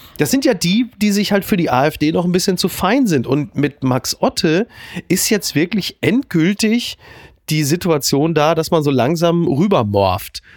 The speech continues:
Speaker 2: zur A F D.
Speaker 1: Ja, vor allem mit seinem Tweet damals zum Fall Lübcke.
Speaker 2: Genau, ja.
Speaker 1: Wo er ja, äh, was hatte er geschrieben? Ich zitiere mal, „Medien hetzen schon jetzt gegen die rechte Szene,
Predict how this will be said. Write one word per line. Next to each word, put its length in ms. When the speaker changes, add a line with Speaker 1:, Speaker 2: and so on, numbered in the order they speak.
Speaker 2:
zur 260
A 180
F 120
D. 400
Speaker 1:
Ja, 140
vor 160
allem 320
mit 160
seinem 360
Tweet 360
damals 600
zum 200
Fall 280
Lübcke. 600
Speaker 2:
Genau, 400
ja. 240
Speaker 1:
Wo 80
er 140
ja, 460
äh, 300
was 180
hatte 180
er 200
geschrieben? 400
Ich 160
zitiere 420
mal, 260
„Medien 520
hetzen 500
schon 320
jetzt 420
gegen 240
die 120
rechte 420
Szene, 480